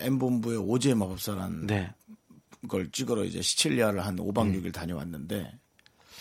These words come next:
Speaker 1: 이상하다. 커피
Speaker 2: 네.
Speaker 1: 이 그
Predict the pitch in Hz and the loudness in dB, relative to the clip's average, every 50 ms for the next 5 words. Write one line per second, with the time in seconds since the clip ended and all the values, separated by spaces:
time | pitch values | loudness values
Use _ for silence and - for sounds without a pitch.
0 | - - - - - - - - - - - - - - - - - - - - | -12 -10 -10 -10 -10 -10 -10 -12 -12 -14 -14 -14 -16 -18 -18 -20 -20 -20 -20 -20
1 | - _ _ _ _ - - 247 349 302 170 110 117 101 101 117 131 - 175 185 | -20 _ _ _ _ 0 4 6 8 8 8 8 8 6 6 6 4 2 0 0
2 | - - - - 311 170 135 117 104 90 76 - - - 113 110 101 90 85 - | 0 2 2 4 6 6 6 4 2 -2 -4 -8 -6 0 0 2 2 0 -2 -8
3 | - - 110 110 107 101 98 - 107 101 98 98 98 98 101 - - - - | -10 -6 -4 -4 -4 -6 -4 -2 0 0 0 0 -2 -6 -8 -10 -14 -16 -18